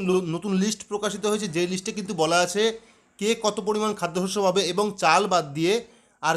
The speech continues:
কোন কোন খাদ্যশস্য দেওয়া হবে, তার সম্পূর্ণ বিস্তারিত কিন্তু এই ভিডিওতে থাকবে। তো আপনাদের যাদের আর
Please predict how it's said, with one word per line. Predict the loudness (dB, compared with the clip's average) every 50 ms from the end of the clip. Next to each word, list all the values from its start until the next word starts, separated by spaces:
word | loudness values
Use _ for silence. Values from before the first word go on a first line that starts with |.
| 0 -2
কোন | -4 -4 -4 0 0
কোন | -2 -2 -2 -2
খাদ্যশস্য | -2 -2 -2 -2 -6 -6 -4 -4 -2 2
দেওয়া | 4 4 4 4
হবে, | 2 0 0 0
তার | -2 -2 -2 -6
সম্পূর্ণ | -8 -6 -8 -6 -4 -4 -4 -4
বিস্তারিত | -4 -4 -4 -4 -4 -4 -6
কিন্তু | -6 -4 -4 -4 -4 -6 -8 -16 -20 _ _ _ _
এই | 0 2 2 2
ভিডিওতে | 4 4 4 2 2 0
থাকবে। | -2 -4 0 0 0 0 -2 -4 _ -20 -20 _ _ _ _ _ _ _ 0
তো | 4 6 6
আপনাদের | 4 4 0 -2 0 0 0
যাদের | 0 2 0 0 0 0 0 0
আর | 0